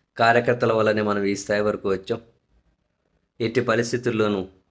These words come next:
అధికారంలో ఉన్నప్పుడు ఏమైనా పొరపాట్లు చేసి ఉంటే అవి రిపీట్ చేయకుండా కంప్లీట్గా కార్యకర్తలతో మమేకమై వాళ్ళను కలుపుకొనే ముందుకు వెళ్ళే దిశగా మన కార్యాచరణ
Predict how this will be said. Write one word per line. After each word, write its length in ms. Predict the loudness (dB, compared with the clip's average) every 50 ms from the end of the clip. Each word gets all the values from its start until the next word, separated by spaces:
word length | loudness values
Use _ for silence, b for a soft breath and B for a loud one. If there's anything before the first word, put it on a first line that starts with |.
| _ _ _ _ _ _ _ _ _ -10
అధికారంలో 520 | -2 -2 0 2 4 2 4 4 2 2
ఉన్నప్పుడు 260 | 2 0 0 -2 0
ఏమైనా 140 | 0 0 -2
పొరపాట్లు 500 | -2 -2 -2 -2 0 0 0 -2 -2 0
చేసి 240 | -2 -2 -2 -2 -4
ఉంటే 120 | -4 -4
అవి 160 | -4 -4 -4 -4
రిపీట్ 480 | -4 -4 -4 -2 -4 -4 -4 -4 -4
చేయకుండా 520 | -2 -2 -2 -4 -4 -6 -4 -4 -6 -6 -8 -14 _ _ _ _ _ _ _ _ _ _ _ _ _ _ _ _ _
కంప్లీట్గా 680 | -2 0 2 2 0 0 -2 -2 -2 0 2 2 2 2
కార్యకర్తలతో 800 | 0 0 0 0 0 0 -2 -2 -4 -2 -2 -6 -4 -2 -4 -4
మమేకమై 600 | -2 -2 -2 -2 -4 -4 -4 -6 -6 -6 -8 -8 -12 _ _ _ _ _ _ _ _ _ _ -2
వాళ్ళను 340 | 0 2 2 2 0 -2
కలుపుకొనే 580 | -4 -6 -4 -4 -4 -4 -4 -2 -2 0 2 2
ముందుకు 380 | 2 2 0 0 0 0 0 0
వెళ్ళే 260 | 0 0 0 0 -2
దిశగా 520 | -2 -6 -6 -6 -4 -2 -2 -2 -2 -4 -8 _ _ _ _ _ _ _ _ _
మన 220 | -4 -2 0 0 0
కార్యాచరణ 840 | -4 -2 -2 -2 2 2 2 2 2 0 0 0 0 0 -2 -2